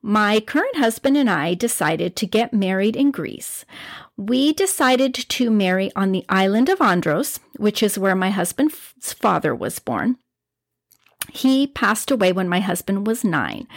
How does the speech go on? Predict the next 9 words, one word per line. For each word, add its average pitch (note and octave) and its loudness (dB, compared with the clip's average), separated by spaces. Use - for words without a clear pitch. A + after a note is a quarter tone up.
so G#3+ 2
it A#3 2
was B3 0
a B3 0
very B3 2
sentimental F#3+ -2
tribute - -8
to - -2
him. - -8